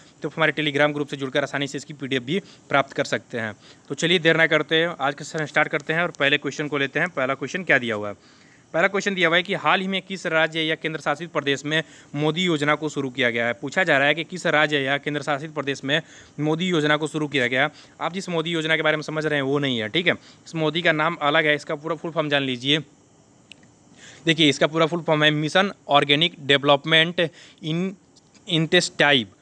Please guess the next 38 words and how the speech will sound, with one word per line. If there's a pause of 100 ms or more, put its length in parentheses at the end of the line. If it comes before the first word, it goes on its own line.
(220)
क्या
नाम
रखा
गया
है? (260)
मिशन (120)
ऑर्गेनिक
डेवलपमेंट
इंटेस्टाइव
इसका
पूरा
फुल
फॉर्म
है। (280)
और
इसको (360)
किस
लिए
स्टार्ट
किया
गया,
ये
इंपॉर्टेंट
बन
जाता
है। (120)
तो
लद्दाख
को
जैविक
प्रदेश
बनाने
के
लिए (220)
तथा
वहाँ
पर
ह-,